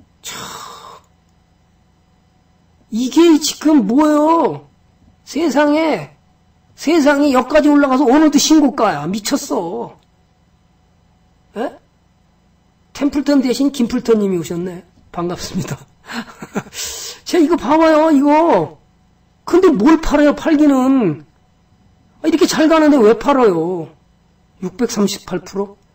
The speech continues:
말도 안 돼. 아, 제가 수익률 그런 거 올리지도 않아요. 몇 프로 냈다고. 우리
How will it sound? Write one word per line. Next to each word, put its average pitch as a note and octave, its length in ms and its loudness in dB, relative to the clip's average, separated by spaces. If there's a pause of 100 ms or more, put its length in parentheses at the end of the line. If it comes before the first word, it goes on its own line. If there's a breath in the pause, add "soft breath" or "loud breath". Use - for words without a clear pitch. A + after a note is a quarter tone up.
(340)
말도 - 440 -12
안 - 100 -20
돼. - 40 -20 (480 soft breath)
아, - 100 2
제가 D#4+ 160 4
수익률 E4 440 4
그런 D4+ 180 4
거 G#3+ 100 4
올리지도 A#3+ 420 0
않아요. G#3 680 -2 (280)
몇 A3 180 -6
프로 C#4 180 -2
냈다고. E3 720 -2 (4000 soft breath)
우리 A#3+ 480 0